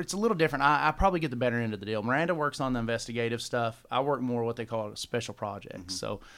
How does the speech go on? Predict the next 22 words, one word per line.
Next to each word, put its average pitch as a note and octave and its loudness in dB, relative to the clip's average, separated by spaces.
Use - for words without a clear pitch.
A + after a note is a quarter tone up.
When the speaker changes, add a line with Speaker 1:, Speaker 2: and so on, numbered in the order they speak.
Speaker 1:
um, G#2 -4
there's D3 2
some C#3+ 2
things C3+ 2
that B2+ 2
I B2 10
work B2 4
on A#2 0
occasionally A2+ -2
that G#2 -6
Miranda A2 -2
doesn't, G#2 -4
uh, G#2 -6
work A2+ -2
on. A#2 -2
So A#2+ 2
I A2+ 2
kinda A#2 -4
get A2 -4
a G2+ -6
break G2+ -4
from, G#2 -6